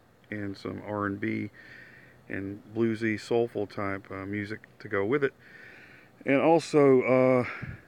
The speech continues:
S-, Steve Perry, he's got, you know, a lot of stuff coming up, so be on the lookout for that. And also, I wanna talk about Neal Schon, who I was checking out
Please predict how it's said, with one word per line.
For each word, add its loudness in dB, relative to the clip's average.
S-, -20
Steve 0
Perry, 6
he's 0
got, 2
you 2
know, 0
a -4
lot 2
of -2
stuff 0
coming -2
up, -4
so 0
be -2
on -2
the -4
lookout -6
for -6
that. -4
And -6
also, -2
I -2
wanna -4
talk -2
about -4
Neal 0
Schon, -2
who 2
I 0
was 2
checking 0
out 0